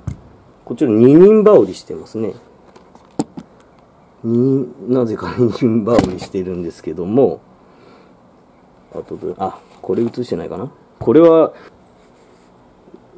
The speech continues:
骸骨の、こうなってて、これ灰皿なんですね。パコンと。はい、灰皿になってます。とか、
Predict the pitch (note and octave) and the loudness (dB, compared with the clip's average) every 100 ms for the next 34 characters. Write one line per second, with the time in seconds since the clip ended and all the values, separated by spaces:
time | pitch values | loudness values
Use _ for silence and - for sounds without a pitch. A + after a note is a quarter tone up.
0 | F#3 F3+ - _ - - C3+ C3 G3 B2+ | -20 -20 -20 _ -18 -10 0 4 4 2
1 | G2+ G2+ F2+ D#2 - _ _ _ _ _ | -4 -4 -4 -8 -10 _ _ _ _ _
2 | - C#3+ E3 E3 - - A2+ G2 E2 - | -4 0 2 0 -2 -2 0 0 -2 -12
3 | _ - - _ _ _ _ _ _ _ | _ -20 -20 _ _ _ _ _ _ _
4 | _ _ - A#2 G3 A#3 - F2 D2 - | _ _ -8 -2 -2 -2 -4 -6 -6 -6
5 | - - _ - _ _ _ - - G#2 | -6 -8 _ -20 _ _ _ -16 -14 -16
6 | G2+ - _ _ _ _ - _ _ _ | -16 -20 _ _ _ _ -20 _ _ _
7 | _ - F2 - _ - G#2 G#2+ E2 D2 | _ -8 -8 -8 _ -4 -2 -2 -4 -6
8 | - - - - - - - _ _ _ | -16 -20 -20 -20 -20 -20 -20 _ _ _
9 | _ _ _ _ _ _ _ _ _ _ | _ _ _ _ _ _ _ _ _ _
10 | _ _ _ - - - | _ _ _ -12 -8 -10